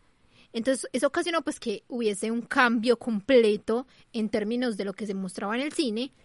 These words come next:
y esa película <laughs> aprovechó muy bien ese hecho porque comenzó a explotar esta idea de que se estaba pervirtiendo a la juventud.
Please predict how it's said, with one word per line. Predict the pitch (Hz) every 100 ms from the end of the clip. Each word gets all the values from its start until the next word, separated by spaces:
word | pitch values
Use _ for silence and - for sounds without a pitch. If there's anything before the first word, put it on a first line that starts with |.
| - -
y | 339 339 302 _ _ _ -
esa | 302 302 339
película | - 349 311 240 311
<laughs> | -
aprovechó | 214 226 254 - 294
muy | 262 294
bien | 302 285
ese | 294 339 311
hecho | 233 294 294 - - -
porque | 247 254
comenzó | - 262 254 240 226 -
a | 277
explotar | - - 311 - 285 269 -
esta | 269 233 -
idea | 285 294 247 247 240 -
de | 214
que | 226
se | 240
estaba | - 202 196
pervirtiendo | 247 220 220 - 202 190 196 -
a |
la | 196
juventud. | 196 220 175 185 370 294 180